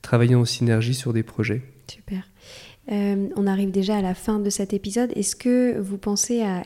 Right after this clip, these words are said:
Speaker 2: quelque chose que vous auriez pas dit sur le COFRAD ou sur le droit des enfants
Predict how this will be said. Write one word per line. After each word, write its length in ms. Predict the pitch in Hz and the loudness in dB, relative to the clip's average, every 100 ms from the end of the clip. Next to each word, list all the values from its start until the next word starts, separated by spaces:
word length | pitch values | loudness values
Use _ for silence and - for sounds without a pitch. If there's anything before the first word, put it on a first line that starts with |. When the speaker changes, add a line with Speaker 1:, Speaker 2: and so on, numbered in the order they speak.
| - | -2
Speaker 2:
quelque 320 | 226 208 226 | 0 2 0
chose 240 | - 233 | 0 -2
que 100 | - | -2
vous 200 | 196 190 | -2 0
auriez 200 | 185 185 | 0 0
pas 220 | 180 233 226 | 2 2 2
dit 260 | 214 226 | 2 0
sur 200 | - 196 | 0 0
le 100 | 180 | 0
COFRAD 720 | 185 208 196 - 196 196 185 | 2 2 2 -2 -2 0 -2
ou 20 | |
sur 180 | 180 - | -4 -4
le 60 | 175 | -2
droit 160 | 185 | 0
des 220 | 185 190 196 | 0 0 -2
enfants 320 | 190 226 | -2 -8